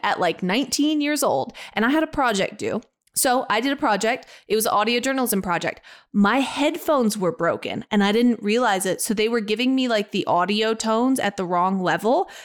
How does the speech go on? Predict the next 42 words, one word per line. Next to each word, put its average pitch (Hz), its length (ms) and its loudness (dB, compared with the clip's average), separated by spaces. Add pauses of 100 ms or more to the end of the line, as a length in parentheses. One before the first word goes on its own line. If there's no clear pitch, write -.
(120)
And 622 80 -2
I'm 719 240 4
a - 60 -6
college 392 320 4
student. 233 400 0
Like, 277 180 -2
I 254 120 0
don't 320 140 0
really 302 200 0
think, 254 300 -2
like, 220 160 0
"Oh, 233 180 4
I 233 60 2
need 240 160 0
to 202 80 -2
test 214 340 -2
this 220 160 -2
in 196 140 2
multiple 185 400 -2
headphones." 202 600 0 (300)
So 349 140 0
I - 20 2
turned 415 220 2
in 466 80 2
this 427 140 2
project. 196 500 0 (640)
And 208 220 2
Chris 302 300 0
with 370 100 0
a 403 80 2
K 226 320 0
gives 202 240 0
me 196 120 0
a - 140 -10
terrible 254 520 2
grade 185 560 0
because 208 260 0
the 220 180 -4
audio 247 420 2
levels 165 380 0
are 165 120 -2
wrong. 156 340 -2